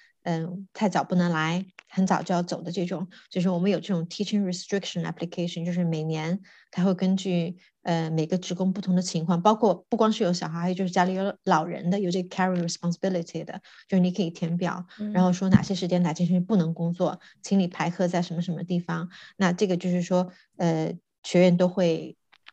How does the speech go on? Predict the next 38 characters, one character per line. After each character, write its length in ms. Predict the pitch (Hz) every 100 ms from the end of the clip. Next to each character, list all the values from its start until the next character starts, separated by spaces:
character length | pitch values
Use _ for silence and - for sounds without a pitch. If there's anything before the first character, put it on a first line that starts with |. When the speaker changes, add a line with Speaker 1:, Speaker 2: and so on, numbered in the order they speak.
| -
Speaker 1:
考 220 | - 156
虑， 240 | 185 175 -
然 140 | 165
后 100 | 170
就 120 | 170
是 140 | 175 165
尽 280 | - 165 202
可 160 | 190
能 140 | 170 160
地 60 |
安 240 | 160 190 196
排， 120 | 165
我 80 | 151
觉 80 |
得 80 | 170
这 160 | 185 247
个 100 | 175
是 140 | -
一 60 | 175
个 100 | 170
挺 240 | - 160
好 180 | 160 170
的， 120 | 165
对 180 | 170 175
于 140 | 160
有 320 | 165 156 - - _ _ _ _ - _
育 140 | 214
儿 280 | 185 151 160
责 140 | 175
任 180 | - 160
的 80 | 165
家 180 | 170 170
庭。 320 | - 170 190 - - - 220
另 160 | 208 214
外 140 | 196
就 100 | 196
是 80 | 185
说， 260 | 180 190